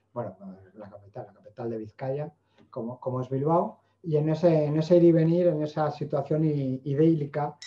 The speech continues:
de las dos horas de movimiento, que, que luego mencionaremos, en la cual,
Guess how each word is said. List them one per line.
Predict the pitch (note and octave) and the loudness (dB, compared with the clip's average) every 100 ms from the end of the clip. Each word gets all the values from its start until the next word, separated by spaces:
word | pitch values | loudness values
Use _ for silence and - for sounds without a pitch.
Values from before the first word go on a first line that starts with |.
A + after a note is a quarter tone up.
| - _ _ _ - | -20 _ _ _ -2
de | D#3 D#3+ C#3+ | 4 6 6
las | C#3 | 2
dos | D3 D#3+ | 2 4
horas | E3+ E3 D#3 | 4 4 4
de | D3+ | 2
movimiento, | D3+ D3 D3 F3 F3+ E3+ E3 - | 2 0 2 2 0 -2 -4 -6
que, | C#3 C3 A#2+ A#2+ | -8 -8 -8 -8
que | C3 | -6
luego | C#3+ D3 | -4 -4
mencionaremos, | C#3+ - C#3+ C3+ D3 D3+ D#3 D3+ | -6 -6 -6 -4 -2 -4 -6 -8
en | C3 | -8
la | B2+ | -8
cual, | - C3+ C#3 D3+ | -6 -4 -4 -8